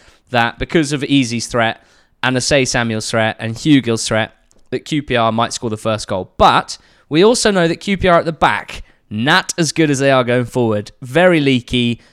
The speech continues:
will give up chances. And if there's a front two that you don't want to come up against as a fairly leaky defence at the moment, it's probably Lucas the Duke Djukovic and Scott the Hot Hogan, because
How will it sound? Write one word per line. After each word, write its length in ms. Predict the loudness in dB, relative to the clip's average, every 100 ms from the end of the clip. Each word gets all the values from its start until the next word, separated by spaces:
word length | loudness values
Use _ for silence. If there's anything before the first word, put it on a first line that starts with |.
| _
will 240 | 6 6
give 200 | 6 2
up 140 | 0 -2
chances. 640 | 0 0 0 -6 -10 -12 -16 _ -6
And 80 | -2
if 80 |
there's 180 | 2 2
a 40 | 2
front 320 | 2 2 2
two 280 | 2 2 2
that 80 |
you 80 | -2
don't 240 | 0 0 2
want 140 | -2
to 60 | -2
come 180 | 0
up 120 | 0 -2
against 440 | -2 -2 -4 -6
as 140 | -4 -4
a 80 | -4
fairly 340 | -2 -2 0
leaky 320 | -2 -4 -6
defence 480 | -8 -4 -4 -4 -8
at 60 | -6
the 80 |
moment, 360 | -2 -2 -2 -8 _ _ _ -14
it's 100 | 0
probably 640 | 2 4 4 2 2 -2 _ -4
Lucas 360 | 2 2 0 -4
the 100 | -2
Duke 260 | 0 0
Djukovic 640 | 0 -2 0 -2 -2 -6 -6
and 440 | -2 -2 -2 -6 -10 -12
Scott 460 | -4 0 0 0
the 100 | -4
Hot 240 | 0 0 2
Hogan, 400 | 0 0 -2 -8
because 380 | -2 0 2